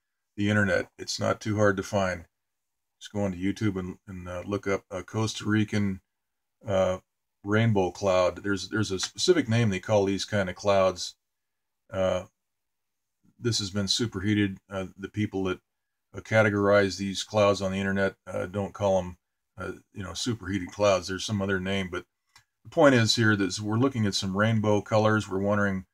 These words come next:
people wonder, "Well, what, what, what is the rainbow color?" Well, that's the, uh, microscopic water vapor shooting out and, uh, diffracting because of the, uh, the sun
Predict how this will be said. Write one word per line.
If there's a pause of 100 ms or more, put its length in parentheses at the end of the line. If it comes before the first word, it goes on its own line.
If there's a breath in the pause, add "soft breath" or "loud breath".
(260)
people
wonder,
"Well,
what,
what,
what
is
the
rainbow
color?"
Well,
that's
the, (560)
uh,
microscopic
water
vapor
shooting
out (720)
and,
uh,
diffracting
because
of
the,
uh, (340)
the
sun